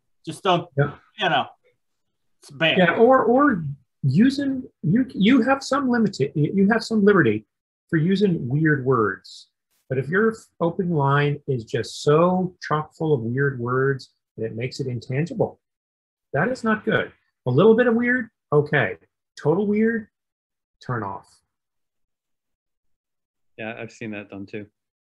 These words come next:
Speaker 3: All right, Shay, bad first lines.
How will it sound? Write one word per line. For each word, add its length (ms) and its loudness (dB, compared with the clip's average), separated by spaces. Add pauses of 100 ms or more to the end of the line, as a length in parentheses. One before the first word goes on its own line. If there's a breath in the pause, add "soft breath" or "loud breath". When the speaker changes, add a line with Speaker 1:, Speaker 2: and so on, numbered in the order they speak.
(260)
Speaker 3:
All 80 -4
right, 200 -6
Shay, 380 -6 (260)
bad 260 -6
first 260 -12
lines. 480 -14